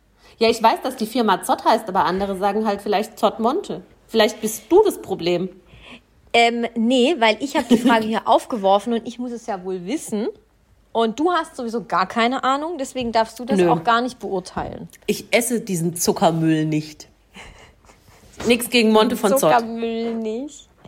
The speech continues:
Speaker 1: Nee, ich ma-, mach ja so voll vegan und, äh, healthy
Speaker 2: Ja,
Speaker 1: shit.
Speaker 2: ja, das würde ich auch sagen.
Speaker 1: Nein, mach ich auch nicht.
Speaker 2: Ja, also ich bin auf jeden Fall enttäuscht. Bei unserer Umfrage auf Instagram kam leider wider Erwarten ein ganz anderes <laughs> Ergebnis raus.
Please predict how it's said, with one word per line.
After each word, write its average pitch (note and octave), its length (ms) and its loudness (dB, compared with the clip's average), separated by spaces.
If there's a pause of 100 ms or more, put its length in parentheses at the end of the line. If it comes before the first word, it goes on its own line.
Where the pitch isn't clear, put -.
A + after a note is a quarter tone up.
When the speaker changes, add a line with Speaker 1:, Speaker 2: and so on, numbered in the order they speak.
(140)
Speaker 1:
Nee, F3+ 420 2
ich - 160 -10
ma-, F#3+ 160 0
mach F#3 240 -4
ja E3+ 300 0
so E3+ 160 -2
voll E3 340 4
vegan F#3+ 360 2
und, D#3+ 420 -2
äh, E3 380 -4
healthy F#3 380 2
Speaker 2:
Ja, F#3 60 2
Speaker 1:
shit. F3+ 140 2
Speaker 2:
ja, F#3 160 4
das - 200 -8
würde G3+ 140 -2
ich G3 140 4
auch G3 120 6
sagen. F3+ 540 2 (160)
Speaker 1:
Nein, D#3 260 -4
mach D3 140 -2
ich D#3+ 120 -6
auch D3 100 -6
nicht. D#3 280 -8
Speaker 2:
Ja, - 120 -8 (100)
also A#3 160 -2
ich B3 300 -4
bin D#4 100 -6
auf C#4 100 -4
jeden C4 140 -6
Fall A3+ 160 -2
enttäuscht. D4 400 0
Bei A#3 100 0
unserer G#3+ 320 0
Umfrage A3+ 600 2
auf G3+ 100 -2
Instagram G3 800 -2
kam G#3 260 -2
leider G3 520 0
wider D#4 400 2
Erwarten A#3 840 0 (240)
ein A3+ 160 -6
ganz A3 300 2
anderes G#3 340 -2
<laughs> - 0 -
Ergebnis G#3+ 640 -2
raus. B3 320 -2